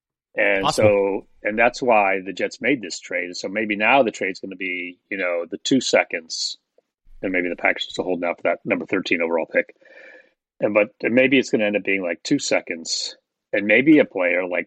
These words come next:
Speaker 1: Ruckert, somebody who's not as, uh, the tight end, uh, that was a
Speaker 2: Mm-hmm.
Speaker 1: rookie last year.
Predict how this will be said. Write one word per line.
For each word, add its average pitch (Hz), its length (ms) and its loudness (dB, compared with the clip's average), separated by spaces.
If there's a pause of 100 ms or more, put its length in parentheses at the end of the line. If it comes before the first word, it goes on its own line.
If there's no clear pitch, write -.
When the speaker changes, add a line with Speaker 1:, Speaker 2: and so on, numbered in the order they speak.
Speaker 1:
Ruckert, 92 360 -4 (580)
somebody 110 260 0
who's 98 160 -4
not 110 220 4
as, 104 260 0 (380)
uh, 95 220 -2 (200)
the 131 80 -6
tight 107 260 0
end, 87 300 -2 (320)
uh, 98 100 -6
that 104 60 -8
was 107 140 -2
a 113 40 0
Speaker 2:
Mm-hmm. 104 40 2
Speaker 1:
rookie 92 200 -4
last 87 300 -2
year. 80 220 -2